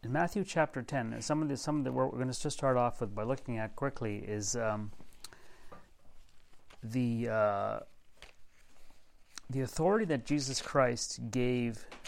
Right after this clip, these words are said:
to his, uh, to the twelve apostles and to some of the other disciples that followed him, in a couple of records here in, in,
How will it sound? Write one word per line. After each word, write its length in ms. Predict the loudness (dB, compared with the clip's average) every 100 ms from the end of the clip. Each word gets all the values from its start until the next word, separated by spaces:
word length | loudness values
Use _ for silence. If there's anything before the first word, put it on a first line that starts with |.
| -4
to 160 | -2 0
his, 480 | 0 -2 -2 -4 -6 -16 -14 -14 -14 -16 -18 -12
uh, 200 | -8 -8
to 80 | -8
the 80 | -6
twelve 300 | 0 4 4
apostles 560 | 4 4 4 2 2 2
and 220 | 0 -2
to 100 | -6
some 220 | -4 -2
of 40 | -2
the 80 |
other 140 | -2 -2
disciples 540 | -2 0 0 0 -2
that 100 | -4
followed 420 | -2 4 4 2
him, 280 | -2 -4 -4 -10 -20 -20 -20 -20 -20 -18 -12
in 80 |
a 40 | -2
couple 280 | 0 2 2
of 60 |
records 400 | 2 0 -4 -6
here 280 | -4 -4 -6 -10
in, 200 | -10 -10 -8
in, 260 | -6 -6